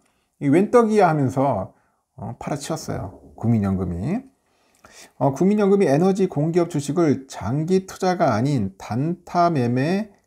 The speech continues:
급급했다. 이런 비판의 목소리가 나온 겁니다. 왜 국민연금이 팔았을까요? 한번 생각해 볼 대목인 것 같습니다. 저들이 바보는 아닐 것 같아요. 그죠? 바보는 아닐 텐데 팔았어. 어,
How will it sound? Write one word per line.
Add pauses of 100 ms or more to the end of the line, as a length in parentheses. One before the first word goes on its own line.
급급했다. (420)
이런
비판의
목소리가
나온
겁니다. (420)
왜
국민연금이
팔았을까요? (680)
한번
생각해
볼
대목인
것
같습니다. (1200)
저들이
바보는
아닐
것
같아요.
그죠?
바보는
아닐
텐데
팔았어. (800)
어,